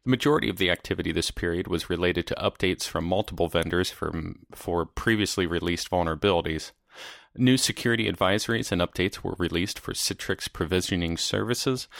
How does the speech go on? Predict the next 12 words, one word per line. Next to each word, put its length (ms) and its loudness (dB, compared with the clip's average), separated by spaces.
McAfee 540 0
Virtual 400 2
Technician 600 -4
ActiveX 680 -2
Control, 500 2
Symantec 500 2
Web 300 4
Gateway, 520 0
and 280 -2
P 200 0
C 300 -2
Anywhere. 540 2